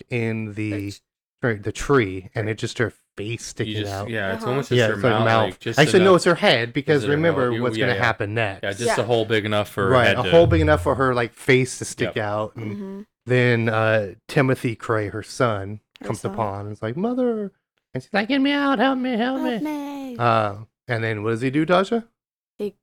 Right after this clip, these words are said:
Speaker 2: doesn't he grab, like, a stone?
Speaker 1: Rock, yeah.
Speaker 2: A
Speaker 1: 'cause, and
Speaker 2: rock.
Speaker 1: she thinks she's, he's
Speaker 2: Yeah.
Speaker 1: going to, uh,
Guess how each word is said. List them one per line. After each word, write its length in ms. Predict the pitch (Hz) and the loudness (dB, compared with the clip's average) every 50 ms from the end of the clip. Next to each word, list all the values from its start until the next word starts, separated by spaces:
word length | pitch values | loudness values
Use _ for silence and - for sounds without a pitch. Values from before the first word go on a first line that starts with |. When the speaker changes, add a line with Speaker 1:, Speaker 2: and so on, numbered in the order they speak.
| _ _ _ _ | _ _ _ _
Speaker 2:
doesn't 340 | - 226 226 - 285 285 - | -8 -8 -8 -6 -8 -8 -6
he 140 | 269 285 294 | -6 -6 -6
grab, 440 | 247 - 226 214 208 214 226 226 - | -6 -6 -6 -4 -4 -6 -6 -8 -8
like, 240 | 240 226 220 - - | -10 -10 -10 -10 -12
a 120 | 202 190 | -12 -12
stone? 840 | - - - - - - - _ - 196 190 185 101 104 226 254 262 | -12 -14 -14 -12 -14 -16 -12 _ -12 -10 -10 -12 -12 -14 -14 -14 -12
Speaker 1:
Rock, 440 | 110 98 101 101 98 110 156 202 _ - | -10 -6 -4 -2 -2 -2 -4 -6 _ -4
yeah. 260 | 113 101 104 113 - | -2 0 0 -2 -2
Speaker 2:
A 40 | - | -4
Speaker 1:
'cause, 220 | 107 110 101 98 | -4 -2 -2 -2
and 100 | 120 113 | -2 -4
Speaker 2:
rock. 80 | 113 - | -4 -2
Speaker 1:
she 140 | - 139 127 | -4 -4 -2
thinks 280 | - 143 131 127 - | -2 -4 -4 -4 -6
she's, 200 | - - 120 117 101 | -10 -12 -12 -12 -8
he's 260 | - 123 117 113 110 | -8 -8 -8 -6 -4
Speaker 2:
Yeah. 60 | - | -2
Speaker 1:
going 280 | - 110 110 104 107 104 | -2 -2 -2 -4 -8 -8
to, 220 | - 120 107 104 | -6 -6 -4 -4
uh, 160 | 98 95 98 | -4 -6 -6